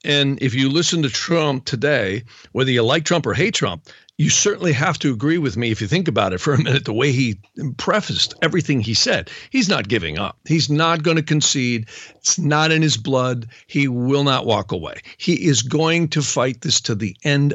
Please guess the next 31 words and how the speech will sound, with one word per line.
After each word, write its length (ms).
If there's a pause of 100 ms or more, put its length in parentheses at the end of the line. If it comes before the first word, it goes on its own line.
of 180
time. 420 (440)
The 80
military 920
has 240
just 340
been 260 (260)
largely 640
repositioned 1040
to 80
be 220
more 300
directly 560
under 240
his 240
control. 720 (220)
That 280
was 180
all 300
done 280
since 380
the 160
election, 840 (440)
since 320
November. 640
There's 340
been 200
a 60
lot 500
of 100
changes. 840